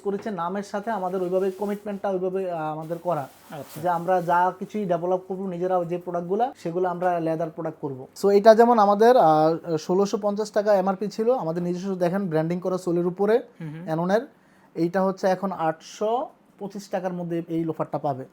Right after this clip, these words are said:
Speaker 2: পঞ্চাশ পার্সেন্ট ডিসকাউন্ট এখন আটশো পঁচিশ টাকা।
Speaker 1: আটশো পঁচিশ টাকার মধ্যে এই লোফারটা পাবে। এবং দেখেন এর ফুটবেটগুলো কিন্তু খুবই নরম করে করা আছে।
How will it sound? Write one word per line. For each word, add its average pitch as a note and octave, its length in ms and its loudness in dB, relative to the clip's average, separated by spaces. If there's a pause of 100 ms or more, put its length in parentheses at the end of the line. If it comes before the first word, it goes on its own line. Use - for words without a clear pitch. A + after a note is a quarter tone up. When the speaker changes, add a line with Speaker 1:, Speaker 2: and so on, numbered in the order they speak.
(240)
Speaker 2:
পঞ্চাশ F3+ 260 -6
পার্সেন্ট F3+ 300 -8
ডিসকাউন্ট F3+ 340 -6
এখন F3+ 180 -2
আটশো F3+ 160 0
পঁচিশ E3 100 -4
টাকা। E3 160 -6
Speaker 1:
আটশো E3 260 -4
পঁচিশ G3 240 -8
টাকার F#3 240 2
মধ্যে F#3 240 0
এই F3 40 4
লোফারটা E3 280 -2
পাবে। E3 200 0
এবং F3 180 -2
দেখেন D3+ 220 -2 (480)
এর E3+ 100 0
ফুটবেটগুলো F#3 680 -2
কিন্তু G3 280 -2
খুবই G3 300 0
নরম F3 280 2
করে E3+ 220 0
করা C#3+ 200 -4
আছে। C3+ 280 -8